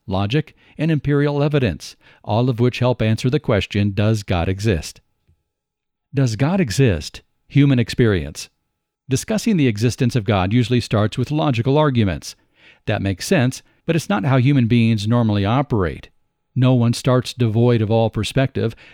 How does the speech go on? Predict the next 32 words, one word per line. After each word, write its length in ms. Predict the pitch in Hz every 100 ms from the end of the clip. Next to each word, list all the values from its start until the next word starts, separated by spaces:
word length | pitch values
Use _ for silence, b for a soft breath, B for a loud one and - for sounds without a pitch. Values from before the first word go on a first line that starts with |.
| B
waiting 300 | 135 139 131
to 80 | 113
follow 400 | 131 123 120 127
a 160 | 117
robotically 760 | 113 117 101 113 127 117 127 113
rational 600 | 101 113 120 - 113 98
path 520 | 95 151 123 101 - - _
before 280 | 143 147 120
forming 360 | - 131 113 101
an 100 | 101
opinion. 480 | 90 196 107 69 - B B B B
People 340 | 147 147 139
interpret 440 | 123 110 123 135 120
life 320 | 104 107 -
based 300 | 113 113 -
on 120 | 113
the 80 | 107
world 240 | 98 95
around 340 | 101 135 175 147
them. 280 | 92 69 - _
So, 300 | - 143 147
looking 300 | 170 120 -
at 100 | 127
the 80 | 131
existence 440 | 107 123 117 120 101
of 140 | 90
God 420 | 113 107 98 117 -
ought 200 | 110 139
to 100 | 147
start 280 | - 110 107
with 140 | 110
experiences. 840 | 131 - 151 196 170 - 92 80